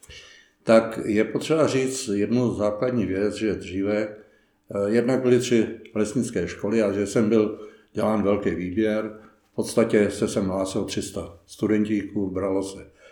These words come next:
šest, tak byl výběr, ale i u toho výběru se udělaly chyby.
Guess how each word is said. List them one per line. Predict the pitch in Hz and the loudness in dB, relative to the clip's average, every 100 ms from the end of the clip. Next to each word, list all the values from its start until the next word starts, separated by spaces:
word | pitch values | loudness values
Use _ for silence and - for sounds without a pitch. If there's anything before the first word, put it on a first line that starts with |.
| - | -16
šest, | - 110 110 - | -6 -2 -2 0
tak | 123 - - - - - | 0 0 -6 -18 -16 2
byl | 110 90 | 4 4
výběr, | 92 104 117 | 2 4 6
ale | 139 135 90 - - - | 8 8 6 0 -12 2
i | 160 170 | 8 10
u | 139 | 10
toho | 147 117 | 10 10
výběru | 101 107 113 110 107 92 | 10 6 8 8 8 6
se | - 95 | 2 2
udělaly | 90 98 85 | 4 2 0
chyby. | - 90 98 117 139 139 | -4 -4 0 2 0 -4